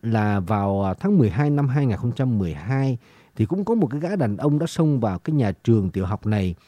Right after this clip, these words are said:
bắn chết hai mươi học sinh, rồi bắn chết thêm sáu người, à, gồm các thầy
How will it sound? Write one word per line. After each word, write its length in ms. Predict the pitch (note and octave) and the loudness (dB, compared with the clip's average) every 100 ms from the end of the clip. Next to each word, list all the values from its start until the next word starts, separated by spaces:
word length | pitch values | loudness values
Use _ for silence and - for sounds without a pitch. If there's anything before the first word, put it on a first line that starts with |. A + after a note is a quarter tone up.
| _ _ _ _ - | _ _ _ _ -4
bắn 280 | C3+ G#3 | 0 0
chết 160 | G#3 D4 | 0 -4
hai 360 | D3+ C#3+ E3+ F3+ | -4 -4 0 2
mươi 160 | E3 B2 | 4 2
học 180 | G#2 - | 0 0
sinh, 200 | C#3+ B2+ - _ - | 0 0 -4 _ -6
rồi 260 | G#2 F#2+ | -2 0
bắn 220 | F2+ D3 E3+ | 0 0 0
chết 260 | A#3+ _ | -2 _
thêm 220 | D3 B2 | 0 2
sáu 420 | A2 - C3 G#3+ B3 | -2 -6 -4 -2 2
người, 320 | C3 G#2 F#2+ | 2 2 0
à, 220 | F2+ E2 D#2+ - - - F#2 | -2 -4 -8 -16 -20 -14 2
gồm 240 | A#2 G2 | 4 4
các 120 | D3+ - | -2 -2
thầy 160 | G2+ | -2